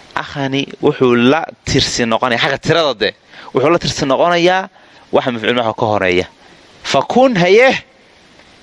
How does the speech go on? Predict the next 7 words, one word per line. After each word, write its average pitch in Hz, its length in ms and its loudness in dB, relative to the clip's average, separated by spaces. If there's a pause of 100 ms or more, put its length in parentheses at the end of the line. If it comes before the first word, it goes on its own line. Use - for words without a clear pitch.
(280)
anta. 113 520 -6 (680)
Anta 180 240 -4
intee 175 220 0
qof 147 120 -6
waaye? 104 280 0 (1040)
Hal 170 220 0
qof. - 280 -4